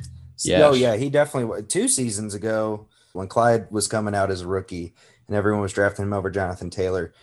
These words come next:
Speaker 1: D J Chark was a hot commodity in drafts. Um, people thinking he was gonna take a nice leap after the season he put up, but,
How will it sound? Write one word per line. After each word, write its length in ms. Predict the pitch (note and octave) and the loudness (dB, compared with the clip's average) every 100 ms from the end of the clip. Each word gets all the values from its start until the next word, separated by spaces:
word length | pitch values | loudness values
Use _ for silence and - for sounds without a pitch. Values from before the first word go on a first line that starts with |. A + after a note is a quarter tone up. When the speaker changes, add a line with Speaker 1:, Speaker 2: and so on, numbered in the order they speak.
| _ _ | _ _
Speaker 1:
D 160 | C3+ | 2
J 180 | C#3 B2 | 6 4
Chark 380 | - A#2+ A2+ G#2+ | 4 2 2 2
was 180 | G#2 F#2 | 0 0
a 220 | F#2 E2 | -2 -2
hot 480 | E2 - B2 C3 - | -8 -2 2 2 2
commodity 720 | A2 G2 F2+ E2+ E2+ D#2+ - _ _ | -2 0 0 -2 -8 -8 -12 _ _
in 140 | G#2+ G2 | -8 -2
drafts. 640 | G2+ G2 F#2 - - - | 2 4 2 0 -6 -4
Um, 280 | F#2+ F2+ E2 | -4 -4 -4
people 260 | A#2 G2+ | -4 -4
thinking 300 | G2+ G2+ G2 | -4 -6 -4
he 120 | G2+ | -4
was 120 | F#2+ F#2 | -4 -4
gonna 160 | F#2+ | -6
take 480 | F#2+ G2 F#2 - _ _ _ _ _ - - | -4 -4 -4 -10 _ _ _ _ _ -10 -2
a 100 | A2 | 0
nice 360 | A2 G#2+ - | 2 2 0
leap 240 | G2+ G2 G2 | -2 -2 0
after 240 | F#2+ G2 | 0 -2
the 60 | F2+ | -4
season 280 | - F2+ F#2 | -4 -6 -8
he 140 | F#2+ | -10
put 200 | - F#2 | -6 -2
up, 240 | F2+ F2 | -2 -2
but, 240 | G2 F2+ | -2 -4